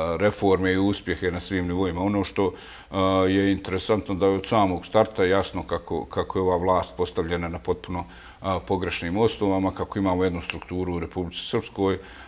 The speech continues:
a, drugu u Vijeću ministara, kako oni koji odgovaraju u Federaciji Vijeća ministara se bave u stvari svim drugima, ne samo,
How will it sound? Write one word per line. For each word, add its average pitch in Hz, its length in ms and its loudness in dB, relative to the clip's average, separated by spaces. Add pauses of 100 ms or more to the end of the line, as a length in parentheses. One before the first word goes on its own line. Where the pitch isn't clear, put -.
a, 95 240 2
drugu 87 480 -2 (100)
u 85 120 -8
Vijeću 95 380 2
ministara, 117 680 6 (100)
kako 107 460 6
oni 104 180 6
koji 98 220 2
odgovaraju 98 460 4
u - 20 0
Federaciji 92 500 0
Vijeća 95 220 -2
ministara 95 460 0
se 95 140 -6
bave 95 300 4
u 87 40 0
stvari 92 320 2
svim 101 240 -2
drugima, 92 400 0
ne 92 140 0
samo, 95 380 0